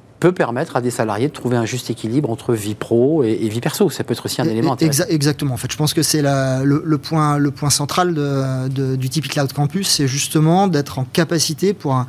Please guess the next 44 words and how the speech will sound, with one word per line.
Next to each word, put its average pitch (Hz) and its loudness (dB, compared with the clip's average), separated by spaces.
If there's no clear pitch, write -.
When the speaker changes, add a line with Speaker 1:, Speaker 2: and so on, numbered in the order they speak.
Speaker 2:
pour 147 0
un, 139 0
pour 147 0
un 135 2
collaborateur, 139 2
mais 147 0
finalement 139 0
de, 135 0
de 165 6
composer 180 4
avec 170 4
son 165 0
temps 160 -2
de 147 0
trajet, 151 2
de 170 2
composer 147 0
avec 139 0
son 139 -2
équilibre, 143 0
euh, 131 0
vie 139 0
professionnelle 139 -2
et 139 2
vie 135 -2
personnelle, 139 0
et 120 -4
puis 135 -2
finalement 135 0
de, 131 2
de, 127 -2
comment, 131 -2
de, 131 0
d'avoir 147 4
un 147 2
meilleur 160 6
équilibre 151 2
et 143 2
de 139 4
ce 143 2
fait 165 0
rester 156 0
plus 156 0
longtemps 160 0